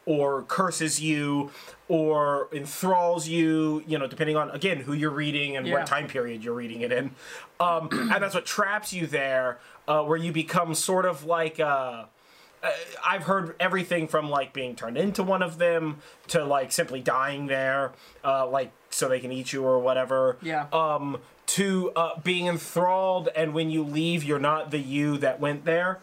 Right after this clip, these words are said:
Speaker 2: Yeah.
Speaker 1: because you ate their food, and now you're the person in the, like, our world who's, like, moving stuff around, like, moving parts for them,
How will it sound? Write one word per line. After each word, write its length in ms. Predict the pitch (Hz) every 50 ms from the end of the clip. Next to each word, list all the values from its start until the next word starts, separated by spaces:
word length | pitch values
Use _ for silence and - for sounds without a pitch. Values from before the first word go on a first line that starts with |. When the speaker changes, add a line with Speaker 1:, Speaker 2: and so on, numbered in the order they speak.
| - - -
Speaker 2:
Yeah. 160 | 196 185 151
Speaker 1:
because 240 | 147 175 175 160 143
you 100 | 156 156
ate 140 | 156 156
their 140 | 147 147 139
food, 460 | - - 208 208 202 185 170 156 - - - - - - -
and 340 | - 180 180 175 165 165 -
now 260 | 165 170 180 175 185
you're 360 | 175 170 160 170 175 175 175 170
the 140 | 151 170
person 500 | 165 - 170 170 165 165 - 160 160 156
in 300 | 131 147 151 147 143 135
the, 180 | 127 143 143 139
like, 520 | 131 127 127 135 123 123 120 - - - _ _
our 360 | - 143 151 156 160 160 147 143
world 600 | 139 123 127 139 131 127 127 127 123 123 120 120 - - - - - -
who's, 280 | 156 151 143 139 -
like, 320 | 127 139 139 135 127 117 - - - -
moving 400 | 147 147 156 156 135 143 135 127
stuff 340 | 120 - - 151 143 - -
around, 200 | 127 131 123 139
like, 120 | 139 -
moving 260 | 151 147 131 131 113
parts 340 | - - 139 135 127 - -
for 200 | - - 120 110
them, 280 | 107 110 107 104 104